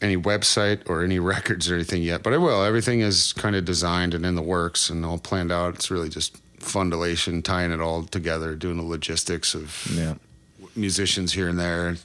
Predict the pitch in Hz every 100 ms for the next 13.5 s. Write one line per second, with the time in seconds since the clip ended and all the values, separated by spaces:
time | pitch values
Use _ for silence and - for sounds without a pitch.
0 | - - 117 73 62 - - 104 90 69
1 | 85 82 80 - - - - - - 78
2 | 76 78 78 - - - - - - -
3 | - 92 92 90 85 78 - - - -
4 | - 104 110 95 98 123 131 101 92 -
5 | 113 113 82 80 80 78 87 87 87 82
6 | 73 85 104 78 73 78 - 73 73 73
7 | 85 78 78 71 82 80 73 73 71 71
8 | 71 67 69 92 - - - - - 117
9 | 151 185 - 92 92 - 90 104 101 95
10 | 92 90 - 80 85 95 87 95 101 -
11 | 80 78 76 78 73 71 85 80 - -
12 | 113 110 107 117 - _ 107 123 131 131
13 | 135 131 120 - 107